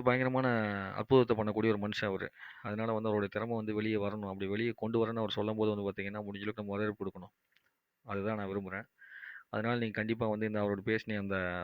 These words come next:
ஆடியோ வாய்ஸை வச்சு நான் போட்ட அந்த வீடியோ நேசிப்பீங்கன்னு நினைக்கிறேன் நான் கண்டிப்பா. இது எங்களுடைய வெப்சைட்டு. அதுக்கப்புறம் வந்து பார்த்தீங்கன்னா, இது வந்து பார்த்தீங்கன்னா, எங்களுடைய YouTube சேனல் ஸ்ரீநேசிகான்னு சொல்லிட்டு. இதுல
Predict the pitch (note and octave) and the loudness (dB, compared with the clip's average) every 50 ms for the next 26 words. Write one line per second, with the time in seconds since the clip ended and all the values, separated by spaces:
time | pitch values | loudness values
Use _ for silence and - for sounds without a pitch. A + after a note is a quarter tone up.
0 | E2+ F2 - - - - G#2 G#2 A2 A2 G#2+ G#2+ G2+ G2 G2 G2+ G2+ - G#2 G2 | -6 -10 -14 -18 -10 -4 0 2 4 6 6 6 4 4 2 0 0 -2 -4 -4
1 | F#2+ - - G#2+ G2+ G2 F#2 - G#2+ G2+ G#2+ G2+ G2 F#2+ G#2 G#2 G#2 G2+ G2 G2 | -4 -4 -6 -6 -6 -6 -4 -4 -4 -2 -2 -2 -2 -2 0 0 0 0 0 0
2 | G#2 G#2 - A2+ F#2+ G#2+ G2+ G2 F#2+ G2 F#2+ F#2+ F#2 F#2 F#2 F2+ F#2 F#2 F#2 - | -2 -2 -2 -2 -4 -4 -4 -4 -6 -6 -4 -4 -6 -6 -6 -6 -6 -8 -8 -8
3 | - G2 G#2 _ _ _ _ _ _ _ _ - G#2+ G2+ G2+ G2+ G2 G2 F#2+ F#2+ | -8 -10 -12 _ _ _ _ _ _ _ _ -10 -4 -4 -2 -2 -2 -2 -2 0
4 | G2 G#2 A2+ C3 C3 _ _ _ _ - G#2+ G2+ - - B2 A2 G2+ - G2+ G#2 | -2 -2 -4 -6 -12 _ _ _ _ -6 -6 -4 -2 -2 -2 -2 0 0 -2 -2
5 | - - _ _ _ _ - - - - - - - _ - A2 A2 G#2+ G#2+ A2 | -2 -4 _ _ _ _ -20 -20 -20 -18 -18 -20 -18 _ -6 -4 -2 0 2 2
6 | A2 A2 G#2 G#2 G2+ G#2 G2+ G2+ G2+ G#2 A#2+ D3 C#3 - - - - - - _ | 0 0 0 -2 -2 -2 -2 -4 -4 -4 -6 -6 -8 -12 -16 -20 -20 -20 -20 _
7 | _ _ - - G#2+ A2 A2 A2 A2 G#2+ G#2 G2+ F#2+ G2 G2 G2+ A2+ B2 A2 G2 | _ _ -8 -4 -2 0 0 2 0 2 0 0 -2 -2 -4 -4 -6 -6 -4 -2
8 | F#2+ G2 G2 G2+ A2 B2+ C#3 A#2 _ _ _ _ _ _ _ _ _ _ - G#2+ | -2 0 0 0 -2 -4 -8 -12 _ _ _ _ _ _ _ _ _ _ -2 0
9 | A#2 A#2 - A2+ A2 A2+ - - - A2 A2 G#2+ F#2 - _ _ - - - A2+ | 0 0 0 -4 -6 -6 -4 -2 0 0 0 0 -4 -6 _ _ -14 -6 -4 -4
10 | G#2+ G#2+ G#2 G2 - - G2+ G2 - - F#2+ F2+ - G#2 A#2 - - G#2+ G#2+ G#2+ | -2 -2 -4 -4 -4 -4 -6 -6 -6 -6 -8 -6 -6 -6 -8 -6 -6 -6 -4 -4